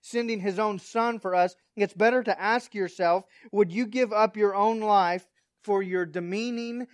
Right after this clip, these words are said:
and belittling boss at work? Or for the schoolyard bully? Would you give up your life for an abusive husband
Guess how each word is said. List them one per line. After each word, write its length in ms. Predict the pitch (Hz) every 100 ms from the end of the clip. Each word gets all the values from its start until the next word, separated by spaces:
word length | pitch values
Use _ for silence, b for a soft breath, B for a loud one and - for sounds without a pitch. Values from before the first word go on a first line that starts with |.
| b
and 140 | 185
belittling 560 | 185 190 214 214 214 190
boss 420 | 196 196 175 -
at 160 | 175 156
work? 440 | 190 165 135 _ _ _ _ _ _ _ _ _ _ _ _ _ _ _ _ 170
Or 60 |
for 160 | 208 196
the 100 | 185
schoolyard 720 | - 247 240 226 220 214 165
bully? 540 | 214 208 160 135 123 _ _ _ _ _ _ _ _
Would 160 | 196 185
you 100 | 254
give 260 | 254 262
up 200 | 254 247
your 160 | 233 233
life 340 | 220 214 214 _ _ _
for 160 | 226 220
an 80 |
abusive 520 | 214 170 240 247 247 175
husband 560 | 226 214 156 143 113